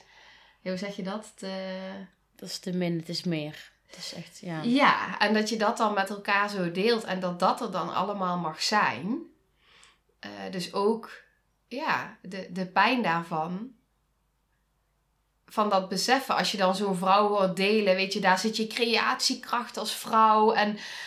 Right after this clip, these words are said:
Speaker 1: ehm, dit is je centrum. En nou ja, dan voel ik wel, dan doet dat pijn, zeg maar, om dat te horen.
Speaker 2: Want dat is je afgenomen.
Speaker 1: Ja.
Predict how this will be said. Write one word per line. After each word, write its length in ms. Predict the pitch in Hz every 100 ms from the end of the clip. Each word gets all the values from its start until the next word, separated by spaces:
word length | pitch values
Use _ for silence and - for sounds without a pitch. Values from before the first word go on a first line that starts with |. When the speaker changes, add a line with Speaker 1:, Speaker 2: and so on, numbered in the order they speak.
| - -
Speaker 1:
ehm, 600 | 220 214 208 214 214 208 -
dit 320 | 185 226 214 226
is 140 | 233
je 80 | 254
centrum. 800 | 208 240 277 277 247 214 190 190
En 340 | 196 202 -
nou 180 | 214 233
ja, 300 | 226 151 - -
dan 320 | 185 180 180
voel 240 | 202 196
ik 180 | 160 180
wel, 420 | 190 185 196 -
dan 180 | 196 196
doet 140 | 190
dat 200 | 202 190
pijn, 320 | - 175 127 139
zeg 260 | 156 -
maar, 100 | 165
om 140 | - 170
dat 340 | 165 165 - _ _ _ _ _ _ _
te 100 | -
horen. 460 | 180 180 180 156 175
Speaker 2:
Want 140 | 202
dat 200 | 185 180
is 120 | -
je 100 | -
afgenomen. 580 | - - - 170 170 160
Speaker 1:
Ja. 460 | 170 285 247 175 -